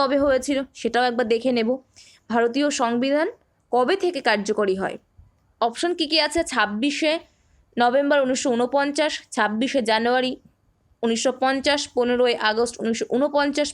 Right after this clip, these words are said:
পনেরোই আগস্ট উনিশশো পঞ্চাশ। একটু উল্টোপাল্টা বলে ফেললাম। তো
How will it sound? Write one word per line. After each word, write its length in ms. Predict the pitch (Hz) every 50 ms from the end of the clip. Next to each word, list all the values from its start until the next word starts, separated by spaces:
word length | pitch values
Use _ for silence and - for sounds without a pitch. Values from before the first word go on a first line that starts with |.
| -
পনেরোই 340 | 240 233 233 226 233 240 233 233 220 214
আগস্ট 280 | 208 214 240 330 330 - - 226
উনিশশো 320 | 226 226 226 - - 320 392 494 - _ _ _ _ _ _ _ _ _ _ _ _ _ - -
পঞ্চাশ। 440 | 277 277 262 233 226 175 - - - - - - _ _ _ _ _ _ _ _ _ - 269
একটু 120 | 247 - 285 294
উল্টোপাল্টা 360 | 269 233 254 262 262 233 254 226 226
বলে 120 | 226 214 226
ফেললাম। 260 | 226 208 202 226 311 415 _ _ _ - - - - - -
তো 60 | -